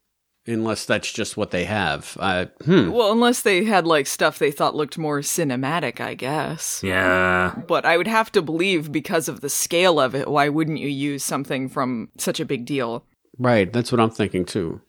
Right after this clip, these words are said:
Speaker 2: I thought this episode was pretty, um, ambitious in some parts because it, this, this episode had to have been a pain in the ass to do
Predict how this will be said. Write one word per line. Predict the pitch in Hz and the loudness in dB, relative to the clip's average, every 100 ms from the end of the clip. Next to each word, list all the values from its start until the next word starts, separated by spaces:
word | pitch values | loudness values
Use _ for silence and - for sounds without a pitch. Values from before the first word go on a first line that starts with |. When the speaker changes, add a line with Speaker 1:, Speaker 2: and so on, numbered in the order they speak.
| _ _ _ _ _ | _ _ _ _ _
Speaker 2:
I | 226 | 0
thought | 311 330 | 0 -2
this | 277 - | -2 0
episode | 180 208 285 285 254 | 0 2 2 2 4
was | 190 - | 0 0
pretty, | - 202 190 196 - | 0 0 2 0 2
um, | 147 143 139 131 156 - - | 4 4 2 -2 -6 -10 -2
ambitious | 156 147 170 - 302 330 | 0 2 2 2 0 2
in | 294 | 0
some | 320 302 285 | 2 2 4
parts | 311 320 - - | 2 2 0 -6
because | - 180 196 214 196 185 - - - | -4 -4 -2 2 4 4 0 -4 -10
it, | 202 - | -12 -8
this, | 196 330 - - | 0 2 2 -6
this | 185 302 - | -2 0 2
episode | 262 208 - 175 | 2 2 2 2
had | 175 170 156 | 2 -2 -2
to | |
have | 160 | 0
been | 151 143 - | 2 0 0
a | 143 | 0
pain | - - 208 196 190 | -2 -12 -6 -2 0
in | 156 151 | -2 -2
the | 143 | -2
ass | 143 147 - - | 2 2 0 0
to | 233 | 0
do | 185 127 127 | 2 4 4